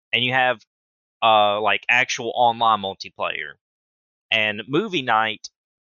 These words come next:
let's say me, you, and Joe are all together hanging out on a night. We can sit there and pass the controller around, and each of us control a certain character.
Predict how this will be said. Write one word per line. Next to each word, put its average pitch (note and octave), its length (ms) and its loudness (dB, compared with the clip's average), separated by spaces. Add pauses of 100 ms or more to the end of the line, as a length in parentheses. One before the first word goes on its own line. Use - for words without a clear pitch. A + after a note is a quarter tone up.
(280)
let's B2 220 0
say A#2+ 300 0
me, A#2 160 -6
you, C3 320 -8
and A2+ 140 -12
Joe B2+ 580 -2 (280)
are G#2+ 480 2
all A#2+ 200 2
together G#2+ 720 -2
hanging A#2 360 -4
out C3+ 240 0 (380)
on G#2 140 0
a F#2+ 80 0
night. G2+ 500 -2 (920)
We A#2+ 160 0
can B2 160 -8
sit - 280 -4
there B2 140 2
and G#2+ 100 -4
pass B2+ 300 0
the B2+ 100 -8
controller A#2+ 600 -2
around, F#2+ 580 -2 (280)
and A2 160 -2
each C3 260 -2
of A#2+ 120 -4
us A#2+ 160 0
control A#2 540 -2
a G#2+ 60 -10
certain A#2+ 460 -2
character. A#2+ 640 -2